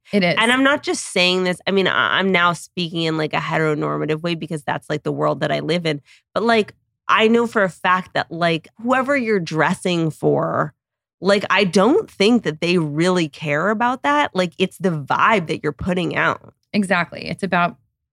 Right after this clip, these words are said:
Speaker 1: it's about what you're putting out. It's the energy you're putting out.
Speaker 2: It's the energy.
Speaker 1: So if you feel good, then yeah, it,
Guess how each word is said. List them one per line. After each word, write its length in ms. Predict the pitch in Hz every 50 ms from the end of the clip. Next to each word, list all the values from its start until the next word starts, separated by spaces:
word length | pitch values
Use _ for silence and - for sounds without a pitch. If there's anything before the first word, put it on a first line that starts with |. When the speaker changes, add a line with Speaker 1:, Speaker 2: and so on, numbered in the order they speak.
| _ - -
Speaker 1:
it's 160 | 180 - -
about 300 | 190 175 202 185 180 180
what 140 | 185 175 -
you're 120 | 170 170
putting 260 | - 180 160 156 170
out. 120 | 180 165 165
It's 80 | - -
the 60 | -
energy 260 | 165 175 175 165 156
you're 80 | 147 160
putting 220 | - - - -
out. 60 | - 190
Speaker 2:
It's 120 | 196 -
the 80 | 269 269
energy. 760 | 262 - 143 135 127 202 262 277 240 208 - - - - - - -
Speaker 1:
So 140 | - 202 196
if 120 | 196 180
you 140 | 196 202 208
feel 200 | - - 202 190
good, 440 | 185 185 185 185 180 170 170 156 151 -
then 400 | 175 170 165 165 160 156 160 - _ _ _ -
yeah, 220 | - 214 214 170
it, 180 | - - 175